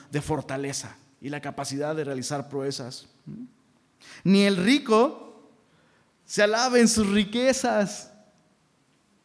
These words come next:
mas alabes en esto el que se hubiere de alabar". ¿En qué? "En entenderme y conocerme, que yo soy Jehová, que hago misericordia, juicio y justicia en la tierra, porque estas cosas quiero".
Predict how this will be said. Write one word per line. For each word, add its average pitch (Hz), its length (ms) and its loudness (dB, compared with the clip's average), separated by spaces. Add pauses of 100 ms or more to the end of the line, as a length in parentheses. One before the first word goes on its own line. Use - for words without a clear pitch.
(240)
mas 160 200 -2
alabes 202 440 0
en 190 120 0
esto 226 300 2
el 151 100 0
que - 80 -6
se 143 140 -2
hubiere 151 240 2
de 143 80 0
alabar". 156 560 -4 (680)
¿En 147 120 4
qué? - 440 -2 (720)
"En 143 140 2
entenderme 160 640 4 (680)
y 151 100 -2
conocerme, 143 760 0 (580)
que 127 160 -4
yo 151 160 0
soy 160 240 -2
Jehová, 127 540 -2 (400)
que 123 100 -6
hago 120 280 0
misericordia, 107 1120 -4 (560)
juicio 156 520 -4
y 175 80 0
justicia 143 440 -6
en 127 80 0
la 123 100 -2
tierra, 110 320 -6 (340)
porque 110 220 -8
estas - 260 -8
cosas 95 320 -12
quiero". 92 320 -16